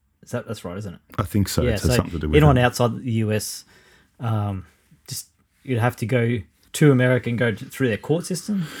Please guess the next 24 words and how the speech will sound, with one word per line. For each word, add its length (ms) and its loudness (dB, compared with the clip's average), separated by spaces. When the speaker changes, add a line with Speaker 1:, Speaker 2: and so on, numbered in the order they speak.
Speaker 1:
all 80 2
this 120 2
kind 120 -2
of 60 -2
stuff. 280 -2
So 140 2
Speaker 2:
Yeah, 300 2
to 80 -8
contest 400 -2
Speaker 1:
for 60 0
the 40 2
Speaker 2:
it. 40 4
Speaker 1:
rest 160 4
of 60 -10
the 100 -2
planet, 420 -2
it's 100 -20
kind 220 -8
of, 240 -14
because 240 -8
it's 120 -14
an 60 -8
American 320 -6
company, 480 -8